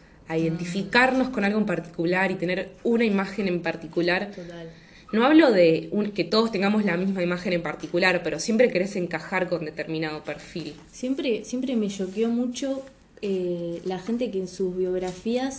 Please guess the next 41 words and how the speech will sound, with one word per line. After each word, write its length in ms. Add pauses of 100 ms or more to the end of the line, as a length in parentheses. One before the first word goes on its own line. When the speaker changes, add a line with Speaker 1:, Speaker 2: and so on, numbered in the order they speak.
Speaker 2:
se 240
define. 560 (580)
Es 200
algo 280
que, 400
que 100
nunca 260
me 100
gustó 320
hacer 300
a 80
mí 300
y 20
que 180
no, 320
que 80
no 160
lo 100
hago 240
porque 360 (320)
siento 280
que 120
no 60
me 120
puedo 340
definir. 680
Yo 240
no 100
te, 80
Speaker 1:
No. 220
Speaker 2:
yo 160
no 120
podría 360
poner 200
en 120
mi 140
biografía, 920 (560)
eh, 460 (320)
no 100
sé, 260 (140)
es 220